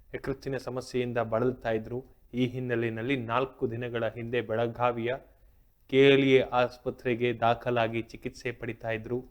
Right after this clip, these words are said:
ಆದರೆ ಚಿಕಿತ್ಸೆ ಫಲಕಾರಿಯಾಗದೆ ಇಂದು ಮುಂಜಾನೆ ಅವರು ಕೊನೆಯುಸಿರನ್ನ ಎಳೆದಿದ್ದಾರೆ. ಶ್ರೀಗಳ ಅಗಲಿಕೆಯಿಂದ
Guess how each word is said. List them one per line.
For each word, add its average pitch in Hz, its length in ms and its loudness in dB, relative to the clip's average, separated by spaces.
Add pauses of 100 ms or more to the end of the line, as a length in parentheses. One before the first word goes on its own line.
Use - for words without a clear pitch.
ಆದರೆ 117 220 -2
ಚಿಕಿತ್ಸೆ - 460 -10
ಫಲಕಾರಿಯಾಗದೆ 117 960 -2
ಇಂದು 113 220 -4
ಮುಂಜಾನೆ 120 520 -10
ಅವರು 117 460 -6 (220)
ಕೊನೆಯುಸಿರನ್ನ 151 760 -2
ಎಳೆದಿದ್ದಾರೆ. 113 960 -2 (200)
ಶ್ರೀಗಳ 123 360 0
ಅಗಲಿಕೆಯಿಂದ 117 960 -2